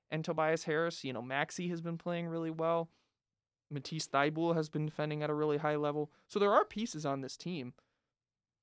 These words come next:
And they were a couple, you know, blown leads away from getting to the Eastern Conference Finals. Uh, so you just find, you know, another guy who can put it in the basket. I mean, that was kind of the issue, is in the playoffs, it was just Embiid and Seth Curry.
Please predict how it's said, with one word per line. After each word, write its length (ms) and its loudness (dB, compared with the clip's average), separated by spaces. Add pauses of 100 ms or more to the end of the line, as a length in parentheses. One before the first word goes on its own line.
(480)
And 120 0
they 80 8
were 240 6
a 60 8
couple, 500 0
you 120 -2
know, 200 -2 (360)
blown 320 4
leads 240 2
away 220 6
from 200 -6
getting 280 -4 (200)
to 100 -4
the 140 -4
Eastern 240 -8
Conference 440 -8
Finals. 500 -2 (580)
Uh, 160 -6
so 440 4 (880)
you 160 2
just 260 0
find, 320 4
you 100 4
know, 160 2
another 260 0
guy 320 2
who 140 0
can 240 -6 (460)
put 160 2
it 100 2
in 80 2
the 80 -2
basket. 380 2
I 60 2
mean, 160 -2
that 140 2
was 100 -2
kind 200 0
of 60 0
the 140 -2
issue, 340 0
is 140 -2
in 100 -2
the 80 -4
playoffs, 480 0
it 80 -2
was 360 -6 (440)
just 280 4
Embiid 380 0
and 100 -8
Seth 260 -4
Curry. 440 -2